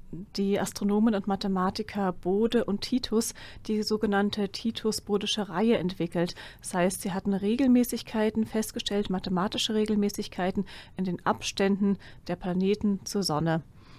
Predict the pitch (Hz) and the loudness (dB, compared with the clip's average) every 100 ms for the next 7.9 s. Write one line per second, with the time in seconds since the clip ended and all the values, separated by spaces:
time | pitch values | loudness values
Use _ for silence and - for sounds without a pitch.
0 | - - - - - 170 247 226 247 - | -18 -20 -20 -8 0 2 4 6 4 2
1 | - - - - - - - - - - | -8 -14 -20 -20 -20 -20 -20 -20 -20 -20
2 | - - 208 - 233 233 285 294 - 180 | -14 -10 -8 0 4 6 6 4 4 2
3 | 170 160 165 165 165 - 170 160 156 - | 2 0 0 2 0 -2 -2 0 0 0
4 | - 156 160 165 160 165 - 185 285 349 | 0 0 -4 -4 -2 -2 0 4 4 4
5 | 311 262 247 247 - 233 233 240 226 185 | 2 4 4 4 2 0 2 2 2 2
6 | 202 175 175 226 202 202 220 - 220 208 | 2 2 2 2 0 -2 -2 -2 -2 -2
7 | - 180 185 151 185 202 180 196 | 0 2 2 2 0 0 0 0